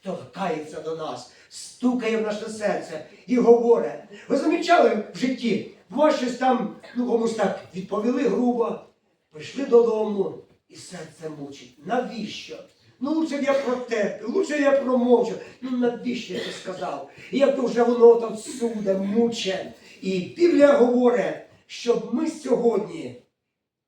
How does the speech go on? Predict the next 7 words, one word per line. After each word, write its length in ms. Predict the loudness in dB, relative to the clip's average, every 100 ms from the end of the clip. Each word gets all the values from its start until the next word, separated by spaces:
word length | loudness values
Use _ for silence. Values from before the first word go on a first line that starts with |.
| _ _
спочатку 840 | -20 -10 -8 -6 2 2 2 0
подивились 760 | 0 0 -2 -4 -8 -18 -20 _ _ _
на 180 | -8 -8
себе, 560 | -6 -4 -4 -4 -12 -18 -20 _ _
на 340 | -10 -4 -2 -2
своє 300 | -4 -6 -6
життя. 480 | -8 -10 -12 -12